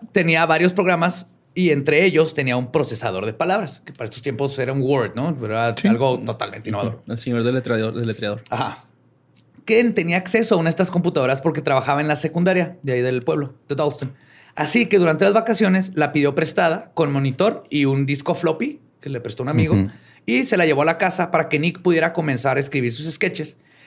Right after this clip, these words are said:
Speaker 1: y se entretuviera porque, y cito, "tenía mucha energía y yo quería tener vacaciones <laughs> tranquilas".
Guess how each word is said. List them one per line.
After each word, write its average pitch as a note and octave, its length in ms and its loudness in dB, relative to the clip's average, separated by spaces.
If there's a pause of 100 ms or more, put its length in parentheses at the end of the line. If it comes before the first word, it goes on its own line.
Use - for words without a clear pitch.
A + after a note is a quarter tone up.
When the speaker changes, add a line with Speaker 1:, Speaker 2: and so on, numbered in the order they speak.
(320)
Speaker 1:
y G3 80 0
se G#3 100 4
entretuviera G#3 640 4
porque, E3+ 340 0
y G#3+ 120 2
cito, F#3+ 520 0 (680)
"tenía F3 240 0
mucha F3 260 2
energía C#3+ 500 0 (220)
y D#3+ 100 0
yo C#3+ 180 0
quería D3+ 340 2
tener C#3+ 200 2
vacaciones D#3 480 2
<laughs> - 0 -
tranquilas". F#3 460 2